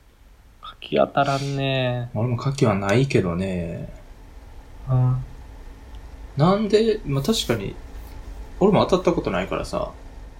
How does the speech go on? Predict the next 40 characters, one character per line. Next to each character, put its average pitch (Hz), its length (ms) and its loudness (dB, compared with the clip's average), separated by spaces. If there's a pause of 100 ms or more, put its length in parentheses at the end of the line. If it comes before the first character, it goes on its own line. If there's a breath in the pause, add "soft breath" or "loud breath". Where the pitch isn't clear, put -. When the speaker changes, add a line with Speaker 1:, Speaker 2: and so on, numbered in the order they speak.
(480)
Speaker 1:
う 156 80 4
ん。 127 260 4
Speaker 2:
実 170 340 2
際、 190 340 2
よ 196 160 6
く - 140 0
当 113 100 4
た 160 160 4
る 151 80 4
も 151 140 2
の 151 100 4
と 107 100 -4
し - 100 -6
て - 60 -12
紹 127 220 0
介 131 140 4
さ - 100 -2
れ 123 80 2
て 120 100 0
る 113 120 0
け - 80 -2
ど、 - 220 -4 (120)
な 131 140 2
ん 143 60 4
で 147 100 4
そ 147 320 4
う 104 40 4
な - 140 2
ん 151 40 10
や 139 80 8
ろ 131 60 6
な。 127 80 4
Speaker 1:
う - 40 -2
ん。 - 20 -14 (1160 loud breath)
そ - 180 -2
う 143 40 6
や 214 80 10
し、 135 400 0
あ 147 120 6
の、 135 260 -4